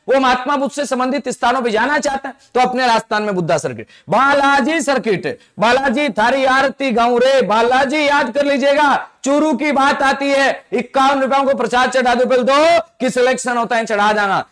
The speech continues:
चूरू के अंदर बोले तो सालासर बालाजी को बालाजी सर्किट में शामिल किया गया। बात आती है दौसा मेहंदीपुर बालाजी को बालाजी सर्किट में शामिल किया गया,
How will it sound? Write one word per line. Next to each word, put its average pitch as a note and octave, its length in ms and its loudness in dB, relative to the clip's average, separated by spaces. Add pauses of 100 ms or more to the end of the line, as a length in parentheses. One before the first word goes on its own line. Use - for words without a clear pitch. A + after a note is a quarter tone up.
(140)
चूरू D4 300 2
के C4+ 100 -2
अंदर C#4+ 320 2
बोले C#4 240 2
तो C#4 160 -4
सालासर C4 420 0
बालाजी C4+ 360 0
को C4+ 100 0
बालाजी B3+ 380 0
सर्किट B3 300 -4
में B3+ 120 -8
शामिल A#3 280 -2
किया F3+ 260 0
गया। C3 120 -4 (320)
बात B3 300 2
आती D#4 200 0
है D#4 60 0
दौसा C4+ 340 2
मेहंदीपुर C4 420 0
बालाजी C4 400 2
को C4+ 120 -2
बालाजी B3+ 340 2
सर्किट A3+ 300 -4
में G3+ 120 -6
शामिल E3+ 260 -2
किया C3+ 220 -2
गया, B2 140 -4